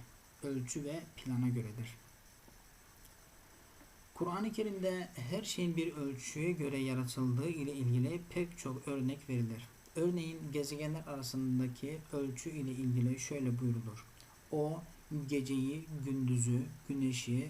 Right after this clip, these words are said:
ve ayı yaratandır. Her biri bir yörüngede yüzmektedirler." Konuyla ilgili bir başka ayette şöyle buyrulur: "O Allah yedi göğü tabaka tabaka yaratandır.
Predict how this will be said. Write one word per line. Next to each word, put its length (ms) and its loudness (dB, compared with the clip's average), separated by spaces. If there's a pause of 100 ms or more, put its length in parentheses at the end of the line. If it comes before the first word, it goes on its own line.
ve 300 0
ayı 340 4
yaratandır. 760 2 (380)
Her 240 0
biri 320 -2
bir 120 2
yörüngede 540 2
yüzmektedirler." 1080 2 (1040)
Konuyla 260 0
ilgili 520 -2
bir 160 -4
başka 300 -6
ayette 480 0
şöyle 380 -2
buyrulur: 400 -2 (720)
"O 340 2 (160)
Allah 480 2 (360)
yedi 280 0
göğü 240 0 (100)
tabaka 380 -2
tabaka 360 -2
yaratandır. 640 4